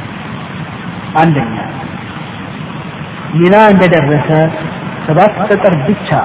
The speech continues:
በጀምረተል ኩብራ በ-፣ ወይም በትልቁ መወርወሪያ አንድ በአንድ በማከታተል ይወረውራል።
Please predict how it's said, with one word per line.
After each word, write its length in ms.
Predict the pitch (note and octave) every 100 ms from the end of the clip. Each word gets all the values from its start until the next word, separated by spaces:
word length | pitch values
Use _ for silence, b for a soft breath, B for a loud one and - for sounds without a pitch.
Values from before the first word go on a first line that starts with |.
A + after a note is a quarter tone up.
| - -
በጀምረተል 640 | C#3 D3 F3 F#3+ G#3+ A3
ኩብራ 300 | F#3+ F#3+ D#3+ D#3+ F3+ D#3+ D3+ - - - - -
በ-፣ 180 | D3 D3
ወይም 240 | D#3 E3+ G#3
በትልቁ 500 | F#3+ F3 F3+ F3+ - A#3
መወርወሪያ 580 | G3+ F#3+ E3+ D#3+ D3+ D3 D#3+ - - - - - - -
አንድ 220 | E3 G#3
በአንድ 440 | F#3+ F#3 F3 G#3+ - - - - - -
በማከታተል 840 | C#3 D#3 G3 G3+ G3 F3 E3 D3+ D#3 - - - -
ይወረውራል። 560 | D3 D#3+ C#3+ A2+ G2